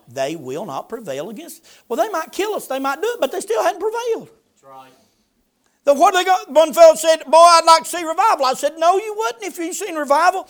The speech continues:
Speaker 1: I said, "If we had revival, the church had revival, they'd start taking us to the stakes and killing us. They'd be burning us at the stake, Brother Richard. This world hates God."
Speaker 2: Yes, sir. Right.
Speaker 1: I mean, you're talking about, just look at our nation. You're talking about a nation, Brother Richard,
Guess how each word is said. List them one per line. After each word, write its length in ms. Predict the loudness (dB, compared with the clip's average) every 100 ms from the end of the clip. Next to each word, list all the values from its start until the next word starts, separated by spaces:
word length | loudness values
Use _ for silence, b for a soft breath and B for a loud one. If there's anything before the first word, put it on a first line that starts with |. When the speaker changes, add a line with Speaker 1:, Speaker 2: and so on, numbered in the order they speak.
| B B
Speaker 1:
I 120 | 0
said, 120 | 0
"If 80 | -2
we 120 | 0
had 180 | 2 4
revival, 420 | 2 0 2 0
the 140 | -4 -8
church 220 | -6 -4
had 140 | -4
revival, 380 | -2 -2 -2 -2
they'd 180 | -6 -8
start 220 | -8 -8
taking 220 | -6 -6
us 100 | -8 -10
to 100 | -14
the 60 |
stakes 380 | -8 -6 -6 -10
and 140 | -14
killing 340 | -10 -6 -6 -6
us. 240 | -10 -20 _ _ _ _ _ _
They'd 200 | -4 -4
be 120 | -4 0
burning 300 | 2 2 0
us 140 | -6
at 80 | -10
the 100 | -8
stake, 340 | 0 0 0
Brother 260 | 0 0 -2
Richard. 400 | -6 -6 -10 -12 b b b
This 240 | -6 -6
world 340 | 4 6 6 4
hates 320 | 2 2 -2
God." 500 | 0 0 0 -8 -20 _ _
Speaker 2:
Yes, 180 | -20 _
sir. 140 | _ -20 -20 -20 -20 _
Right. 220 | -20 -20 _ _ _ _ _ -2
Speaker 1:
I 80 | -2
mean, 180 | -2
you're 140 | -4 2
talking 320 | 6 6 6
about, 560 | 4 4 0 _ -12 -4
just 240 | -4 -2
look 160 | -4 2
at 60 |
our 160 | 2 2
nation. 420 | 0 -2 -4 -8
You're 140 | -6 -2
talking 220 | -2 2
about 200 | 2 2
a 40 |
nation, 360 | -2 -4 -4 4
Brother 220 | 4 4
Richard, 340 | -2 -4 -10